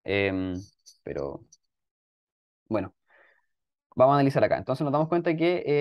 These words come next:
el, aquí el oro, por ejemplo, no está en tendencia alcista, sino que está más bien en lateralizando. O sea, llega a este nivel de acá arriba y cae. Intenta subir nuevamente y cae nuevamente a la zona. Aquí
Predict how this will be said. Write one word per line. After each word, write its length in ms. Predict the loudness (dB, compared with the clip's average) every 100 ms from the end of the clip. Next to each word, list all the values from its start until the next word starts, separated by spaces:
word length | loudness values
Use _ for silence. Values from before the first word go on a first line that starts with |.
| 0
el, 280 | -2 -4 -4
aquí 220 | -4 -4
el 100 | -2
oro, 160 | 0 -2
por 120 | -6
ejemplo, 260 | -8 -6
no 60 | -6
está 160 | 0 0
en 100 | 2
tendencia 500 | 0 -2 -4 -6 -10
alcista, 360 | -8 -8 -8
sino 180 | -4 -2
que 80 | -4
está 420 | -2 2 2 2
más 220 | 0 -4
bien 280 | 0 -2 0
en 220 | -4 -4 -2
lateralizando. 680 | -2 2 2 2 0 -2 -4
O 20 |
sea, 140 | -8
llega 300 | -8 -2 0
a 20 | 0
este 120 | -2
nivel 220 | -2 0
de 60 | 2
acá 100 | 2
arriba 320 | 2 2 2
y 100 | 2
cae. 380 | -2 -2 -6 -16
Intenta 420 | -14 -8 -6 -6
subir 180 | -2 -2
nuevamente 420 | 0 0 0 -2
y 140 | -2 0
cae 220 | 0 0
nuevamente 280 | -4 -4 -4
a 40 |
la 80 | -2
zona. 360 | -2 -2 -2 -8
Aquí 440 | -8 -6 -6 -8